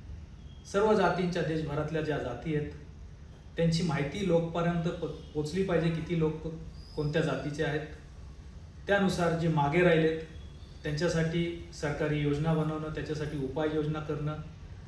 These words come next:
त्यांचं शिक्षण समजून घेणं, त्या रोजगाराला, अ, आहे काय अव्हेलेबल त्यांची शिक्षणाची क्षमता, त्यांना काय रोजगार मिळालेत, काय मिळाले नाहीत,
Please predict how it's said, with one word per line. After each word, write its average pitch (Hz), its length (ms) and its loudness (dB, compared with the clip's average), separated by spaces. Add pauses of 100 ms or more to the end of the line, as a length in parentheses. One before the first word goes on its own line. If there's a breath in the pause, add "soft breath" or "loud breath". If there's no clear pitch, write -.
त्यांचं 143 260 -6
शिक्षण 165 440 0
समजून 151 440 2
घेणं, 143 260 -2
त्या 147 200 -2
रोजगाराला, 143 760 -2 (540)
अ, - 80 -10 (440)
आहे 156 280 2
काय 170 80 6
अव्हेलेबल 151 540 4
त्यांची 151 340 -2 (120)
शिक्षणाची 147 500 -4
क्षमता, 147 580 -4 (460)
त्यांना 147 240 -4
काय 165 200 6
रोजगार 165 360 8
मिळालेत, 147 480 2 (300)
काय 156 120 4
मिळाले 156 440 6
नाहीत, 147 240 0